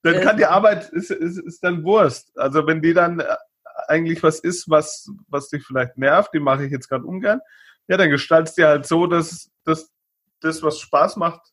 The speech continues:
Speaker 1: nebenher geht und dann funktioniert's leicht.
Speaker 2: Absolut. Also immer schön im Endergebnis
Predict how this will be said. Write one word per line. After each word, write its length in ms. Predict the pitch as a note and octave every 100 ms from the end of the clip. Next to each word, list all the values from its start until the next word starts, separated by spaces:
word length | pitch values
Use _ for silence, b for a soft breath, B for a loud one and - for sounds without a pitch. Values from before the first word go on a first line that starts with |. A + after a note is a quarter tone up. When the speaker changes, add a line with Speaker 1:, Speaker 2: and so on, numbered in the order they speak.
| _ _ _ _
Speaker 1:
nebenher 540 | C#3 C#3+ D3 C#3 D3 F#3
geht 300 | G3+ F#3 -
und 160 | D3+ C#3
dann 420 | C#3 D3 C#3+ D3
funktioniert's 640 | - D3+ - D3+ D3+ D3+
leicht. 400 | D3+ D#3 D3+ - _ b b b b _ _ _ _ _
Speaker 2:
Absolut. 760 | - D#3+ - E3 D#3 D3 C#3+ - - _ _ _ _ _ B B B B B B B B _
Also 580 | A3 B3 C4+ C#4 B3+ - -
immer 500 | C#4+ C#4+ C#4+ C#4+ D4
schön 800 | - - A3 A3+ A3+ A#3 A#3 A#3 _ _ _ _ _ -
im 640 | G3+ G#3+ G#3+ G#3+ G#3 _ _ -
Endergebnis 1040 | G3+ A#3 - F#3 F3 F3 F3 F3+ D#3 C#3